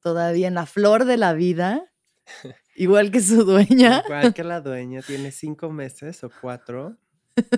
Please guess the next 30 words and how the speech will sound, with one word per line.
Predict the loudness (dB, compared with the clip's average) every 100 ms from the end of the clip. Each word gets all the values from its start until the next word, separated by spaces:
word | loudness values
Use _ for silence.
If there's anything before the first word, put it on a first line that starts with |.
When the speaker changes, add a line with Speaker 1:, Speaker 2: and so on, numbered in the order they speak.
| -4
Speaker 2:
Va | -6
a |
Speaker 1:
<laughs> |
Y | -2
ya |
Speaker 2:
cumplir | -2 -2 -4
Speaker 1:
está | -2
Speaker 2:
cinco. | 0 0 -2
Speaker 1:
vacunada. | -6 -4 -4 -4 -4 -6 _ _ _ _ _ _ _ _ -20
Speaker 2:
Ya |
está | -16 -16
vacunada | -16 -16 -16 -14 -14
de | -14 -14 -10
todo, | -8 -8 -12
de | -12 -16
covid | -18 -18 -10 -8 -8 -10 _ _ _ _
diecinueve | -12 -10 -10 -10 -10 -12 -12
y |
covid | -10 -8 -8 -10
veinticuatro. | -16 -16 -20 -16 -10 -10 -10 -14 -14 _
Speaker 1:
<laughs> | 0 0 0 0 0
Speaker 2:
Es | 0 -4
muy | -2 -4 -6 -10
avant-garde. | -14 -12 -14 -12 -12 -14 -18 _ 0 0 -6 -18 -2 0
Tiene, | 0 -2 -2 -2 -4 -6 -10 -12 -12 -6
tiene | -4 -4
Instagram, | -6 -10 -14 -12 -10 -10 -8 -10 -12 -10
Cruella | -10 -8 -10
de | -14
Bull. | -14 -10 -8 -10